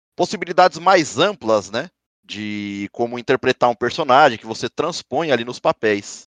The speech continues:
Nesse caso, o jogador, ele é apenas um pino andando em casa de um tabuleiro, né, onde você interpreta um personagem com emoções,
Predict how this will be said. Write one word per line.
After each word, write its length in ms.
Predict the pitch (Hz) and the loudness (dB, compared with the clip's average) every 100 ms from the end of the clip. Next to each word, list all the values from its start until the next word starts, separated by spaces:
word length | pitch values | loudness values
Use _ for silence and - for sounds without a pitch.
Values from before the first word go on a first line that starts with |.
| _ | _
Nesse 260 | 117 127 127 | -6 -4 -6
caso, 480 | - 143 185 185 | 2 4 4 0
o 240 | 240 247 165 | -14 -12 -10
jogador, 480 | 135 165 151 127 156 | -8 0 0 0 -2
ele 120 | 170 | -2
é 20 | |
apenas 400 | 160 143 165 156 | -2 -4 -8 -8
um 180 | 165 131 _ _ | -14 -18 _ _
pino 260 | 190 185 143 | -8 -4 -4
andando 360 | 117 117 113 | 0 -2 -2
em 100 | 110 | -6
casa 260 | - 113 104 | 2 2 2
de 80 | 117 | -6
um 60 | |
tabuleiro, 500 | 113 120 151 139 180 | -4 -4 -4 -4 -2
né, 100 | 127 135 | -4 -6
onde 120 | 107 | -8
você 220 | 101 - | -10 -10
interpreta 540 | 110 117 - 104 - | -6 -4 -2 -2 -4
um 40 | 110 | -10
personagem 520 | 107 - 110 104 107 | -12 -10 -6 -6 -8
com 160 | - 110 | -12 -12
emoções, 840 | 160 - 135 147 123 95 90 | -12 -10 -6 -6 -6 -10 -18